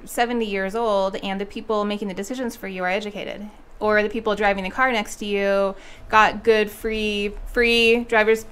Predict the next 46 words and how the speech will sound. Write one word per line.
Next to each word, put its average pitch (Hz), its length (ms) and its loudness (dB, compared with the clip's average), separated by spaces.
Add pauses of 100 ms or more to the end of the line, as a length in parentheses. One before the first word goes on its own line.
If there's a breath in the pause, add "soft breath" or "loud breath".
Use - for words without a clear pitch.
(140)
ed 233 180 4
training, 185 560 -4
you 214 80 -4
know, 202 120 2
and 208 100 2
they're 214 80 0
not, 214 240 4
or 220 140 4
your 208 320 2 (260 loud breath)
kid 240 520 4
is, 214 520 0
you 226 100 -4
know, 208 100 2
working 220 520 0
as 202 120 -2
the 202 160 -4
C 220 340 -4
E 220 60 4
O 226 100 4
of 202 120 -2
something, 208 560 -4
and 202 260 -2
now 202 260 2
someone 214 300 -2
else 220 300 2
who 214 100 -8
didn't 202 220 -4
get 208 100 -8
the 208 100 -8
social 214 320 -6
emotional 208 380 -4
help 202 180 -4
in 196 80 -10
school 208 460 -4 (380 loud breath)
goes 208 240 0
in 208 240 0
and 196 320 -2
shoots - 340 -6 (100)
up 196 200 -4
their 190 100 -2
business. 175 460 -6 (280 loud breath)
There's 262 180 6
your 302 100 6
return 262 240 4
on 208 60 2
investment, 180 400 -4